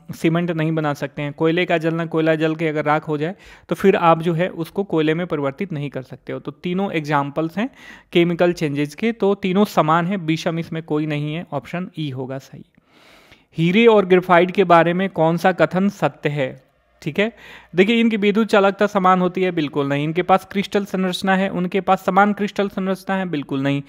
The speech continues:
उनके पास समान डिग्री की कठोरता है, बिल्कुल नहीं। उपयुक्त में से कोई नहीं।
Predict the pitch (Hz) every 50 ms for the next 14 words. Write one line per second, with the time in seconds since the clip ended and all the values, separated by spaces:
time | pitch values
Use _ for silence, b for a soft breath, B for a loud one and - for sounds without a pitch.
0 | B B B B - 175 185 180 196 180 196 196 190 - 196 180 180 185 190 185
1 | 180 170 185 190 190 185 180 - 175 160 165 160 151 147 147 - 170 165 160 147
2 | 139 131 - 143 139 135 135 151 165 160 143 - 139 131 - 139 139 135 131 -
3 | 214 247 - - 143 127 123 131 143 135 139 156